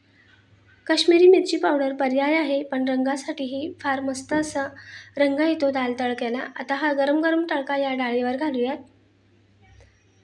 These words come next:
आणि यावर झाकण ठेवूयात. काही मिनिटांसाठी यावर झाकण ठेवायचे आणि मग नंतर काढायचं. गॅस मी मंद आचेवर केला होता डाळीचा. डाळ आपली आधीच मंद आचेवर उकळत होती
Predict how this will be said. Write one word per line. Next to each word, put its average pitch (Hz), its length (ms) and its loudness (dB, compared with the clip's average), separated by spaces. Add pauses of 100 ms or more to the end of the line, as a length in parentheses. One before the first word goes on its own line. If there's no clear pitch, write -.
(120)
आणि 262 220 -2
यावर 277 240 0
झाकण 269 400 -6
ठेवूयात. 240 320 -2 (640)
काही 330 180 4
मिनिटांसाठी 330 640 2
यावर 269 220 -2
झाकण 269 380 -6
ठेवायचे 269 640 -4
आणि 254 180 -6
मग 262 300 -4
नंतर 269 220 -6
काढायचं. 254 420 -6
गॅस 262 300 -4
मी 302 100 -2
मंद 269 240 -2
आचेवर 277 420 -4
केला 277 240 -6
होता 254 220 -10
डाळीचा. 247 460 -8 (500)
डाळ 311 160 4
आपली 349 240 -2
आधीच 285 400 -4
मंद 269 240 -2
आचेवर 285 380 -4
उकळत 262 340 -6
होती 277 340 -6